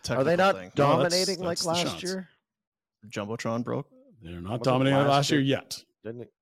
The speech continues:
Speaker 3: Not
Speaker 1: they
Speaker 3: yet.
Speaker 1: dominated last year? You know, I was gonna bring this up, actually. I think the shot clock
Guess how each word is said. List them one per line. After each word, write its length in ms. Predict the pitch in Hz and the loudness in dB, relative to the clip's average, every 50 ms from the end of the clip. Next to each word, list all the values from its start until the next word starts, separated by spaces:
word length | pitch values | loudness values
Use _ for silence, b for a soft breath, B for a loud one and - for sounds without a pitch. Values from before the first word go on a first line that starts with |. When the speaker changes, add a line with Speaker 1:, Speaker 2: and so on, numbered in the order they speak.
| _ _ | _ _
Speaker 3:
Not 160 | _ 92 95 - | _ -20 -16 -14
Speaker 1:
they 60 | 78 | -14
Speaker 3:
yet. 80 | - 85 | -12 -12
Speaker 1:
dominated 460 | 85 87 92 101 110 113 117 113 104 | -10 -10 -10 -10 -10 -12 -12 -12 -10
last 260 | 104 107 107 - - | -10 -12 -12 -12 -16
year? 500 | _ _ _ _ _ _ _ _ _ - _ | _ _ _ _ _ _ _ _ _ -20 _
You 120 | - 202 208 | -6 -4 -2
know, 200 | 220 220 214 208 | 0 0 0 2
I 100 | 196 196 | 2 0
was 120 | 202 208 | 0 -2
gonna 220 | - 254 277 294 302 | -6 -4 -2 -2 0
bring 200 | 254 233 202 175 | 2 2 2 2
this 240 | 151 143 123 - - | 2 0 0 2 0
up, 200 | 156 156 - - | 0 0 2 0
actually. 420 | 117 87 82 - - - 110 113 | -2 -2 -2 -6 -10 -10 -8 -6
I 100 | 135 175 | -6 -6
think 200 | 180 190 180 147 | -6 -8 -10 -8
the 120 | - 123 110 | -6 -6 -6
shot 380 | - - 127 120 120 120 - | -6 -4 -2 -2 -2 -2 -4
clock 280 | - - 110 90 85 | -6 -8 -6 -6 -8